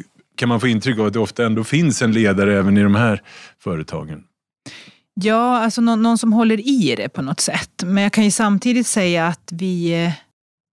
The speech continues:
Speaker 2: hade aldrig varit där vi är idag om inte det hade varit för alla.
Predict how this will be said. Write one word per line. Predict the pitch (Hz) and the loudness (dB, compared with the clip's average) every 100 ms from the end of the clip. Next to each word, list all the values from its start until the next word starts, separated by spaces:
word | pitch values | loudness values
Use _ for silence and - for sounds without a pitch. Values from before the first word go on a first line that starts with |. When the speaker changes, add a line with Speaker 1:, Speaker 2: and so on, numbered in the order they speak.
| - | -10
Speaker 2:
hade | 202 185 | -4 -2
aldrig | 170 214 180 175 208 214 | -2 0 0 -2 0 0
varit | 214 165 156 170 170 - - - | 0 0 -2 -2 -4 -8 -18 -12
där | - 185 180 | -6 -4 -2
vi | 170 | -2
är | 165 160 156 | -2 -2 -2
idag | 160 160 214 180 156 143 | -2 0 0 2 0 -2
om | 170 | -4
inte | 160 151 - | -2 -4 -4
det | 156 | -4
hade | 156 156 156 | -4 -4 -4
varit | 156 147 147 | -4 -4 -6
för | - | -8
alla. | - 151 139 165 190 | -8 -6 0 0 0